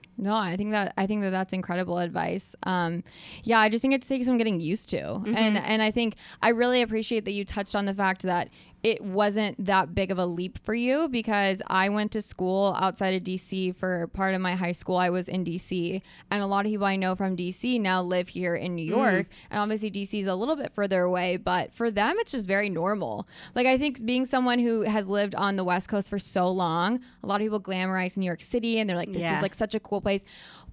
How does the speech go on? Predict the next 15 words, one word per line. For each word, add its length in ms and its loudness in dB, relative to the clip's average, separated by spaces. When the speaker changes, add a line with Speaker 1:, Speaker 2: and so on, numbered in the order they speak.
Speaker 1:
It, 240 2
it 240 0
took 220 -4
me 160 -2
probably 540 0
m-, 280 -4
my, 260 0
like, 300 -2
sixth, 800 -2
like, 180 0
fifth 220 -2
or 100 4
sixth 380 -4
trip 260 -4
here 520 0